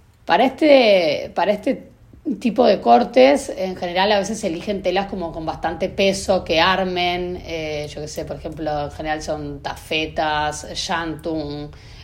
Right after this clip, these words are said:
neopreno si no quieren brillo, o a veces hasta incluso la falda se puede hacer como por ejemplo el vestido de Chiara Ferragni de Dior, que era con mucho volumen en tul, por ejemplo, en la falda.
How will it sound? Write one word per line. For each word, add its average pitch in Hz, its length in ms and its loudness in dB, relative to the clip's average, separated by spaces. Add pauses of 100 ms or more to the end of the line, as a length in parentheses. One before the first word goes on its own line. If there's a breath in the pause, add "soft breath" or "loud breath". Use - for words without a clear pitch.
neopreno 165 680 0
si 165 120 -8
no 156 100 -6
quieren 156 320 -6
brillo, 160 600 -2 (340 loud breath)
o 147 100 -2
a 151 40 0
veces 175 240 -4
hasta 160 160 -6
incluso 170 360 -4
la 165 120 0
falda 180 500 2
se 156 160 -4
puede 160 200 0
hacer 175 180 -4
como 165 180 -4
por 151 80 -4
ejemplo 180 260 -4
el 180 60 2
vestido 175 300 2
de 180 80 4
Chiara 175 260 2
Ferragni 175 540 -2
de 170 120 2
Dior, 175 420 -2 (340 loud breath)
que 180 80 -2
era 160 160 -2
con 160 140 -6
mucho 196 340 0
volumen 185 400 2
en 160 180 -4
tul, 170 320 0
por 139 160 -8
ejemplo, 156 480 -4
en 147 80 -2
la 147 120 -4
falda. 143 480 -4